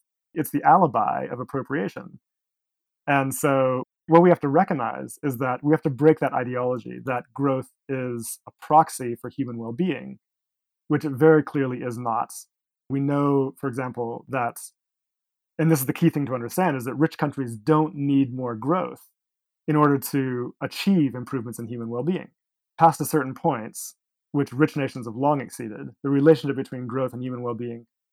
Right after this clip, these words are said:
completely breaks down, and other factors are much more relevant. So take the U S A, for example, the most advanced capitalist country on the planet, where commodification has gone further than anywhere else, one of the richest countries in the world in terms of G D P per capita.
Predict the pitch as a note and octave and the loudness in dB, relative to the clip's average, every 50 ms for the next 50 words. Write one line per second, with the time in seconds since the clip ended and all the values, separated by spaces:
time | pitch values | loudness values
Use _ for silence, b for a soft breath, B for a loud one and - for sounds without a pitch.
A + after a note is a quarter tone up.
0 | _ _ _ _ - C#3 B2+ - - - E3 D#3+ D3+ D3 D3 C#3 A2+ C3+ B2+ B2+ | _ _ _ _ -10 -10 -8 -10 -2 4 6 6 6 6 4 2 0 -2 -6 -6
1 | - - A2 - - B2+ B2 _ _ _ _ C#3 C3+ C3 C3 - - D#3+ D3 D#3 | -8 -12 -12 -10 -12 -12 -14 _ _ _ _ -6 -6 -6 -8 0 2 4 4 6
2 | D3 - C#3 C3+ - C3+ A#2+ A#2 B2 B2 B2+ C3 C3+ B2+ - - B2+ A#2+ A#2+ A#2+ | 4 4 0 -2 -2 -4 -6 -6 -8 -8 -6 -6 -6 -6 -8 -8 -8 -8 -6 -4
3 | C3+ E3 E3+ C3 A#2+ A#2+ - - _ _ _ _ _ _ _ _ _ _ - D#3 | -2 -2 -4 -4 -6 -10 -14 -18 _ _ _ _ _ _ _ _ _ _ 0 4
4 | F3 F#3 F3 D#3+ D#3 D3+ C#3+ C#3 C3+ - C3 B2 - - A#2+ A2 A#2+ A#2 A#2 - | 4 4 4 6 4 4 4 4 2 0 -2 -4 -4 -6 -8 -8 -8 -8 -10 -10
5 | - C3+ - - _ _ _ _ _ _ _ _ _ _ _ _ _ _ - D3 | -12 -14 -14 -14 _ _ _ _ _ _ _ _ _ _ _ _ _ _ -2 0
6 | D3+ C#3+ - - C#3 B2+ A#2+ C#3 C#3+ C#3 C#3 C3 - - - C3 B2 - B2 B2 | 2 2 0 -2 -4 -4 -2 0 0 0 0 -2 -6 -6 -6 -6 -4 -4 -8 -10
7 | - - B2 A#2 - - A#2+ - - B2 _ - F#3+ F3 E3+ E3 D#3 D3 - - | -8 -10 -12 -12 -12 -12 -14 -14 -16 -4 _ 4 6 6 6 4 2 0 -4 -10
8 | - _ _ _ _ _ _ _ _ _ _ - C#3 C3+ B2+ B2 - - D#3 D3 | -16 _ _ _ _ _ _ _ _ _ _ -6 -4 -4 -4 -4 -4 0 2 2
9 | D3 C#3+ C3+ C3 - C#3 C#3 - C3+ B2+ B2 A#2 A#2 C3 B2 B2+ B2 - - D3 | 4 2 0 -2 -2 -2 -2 -4 -6 -8 -8 -4 -4 -4 -4 -4 -6 -4 0 0
10 | C#3+ C3 C3+ B2 B2 B2+ B2 C3+ C3 B2+ B2 C3 C3+ C3+ C3+ C3+ C3+ B2 - - | 0 0 -2 -4 -6 -6 -8 -8 -8 -6 -4 -2 0 0 0 0 -2 -4 -6 -8
11 | - - - C#3+ C3+ C3+ B2 B2 C3 C#3 - B2 - - B2+ A2+ G#2+ A#2+ B2+ C#3 | -12 -10 -8 -8 -8 -6 -6 -6 -6 -6 -8 -10 -14 -14 -14 -12 -10 -8 -2 4
12 | D#3+ E3+ E3 D#3+ D3 C#3 C#3 C3 B2 B2 A2+ - C3 B2+ A#2 A#2 - - - F3+ | 6 8 8 8 6 4 -2 -6 -8 -8 -8 -8 -8 -8 -8 -10 -12 0 4 4
13 | F3+ F3 E3 D#3 D3+ D3+ D3 D3 | 4 6 4 2 0 0 -2 -4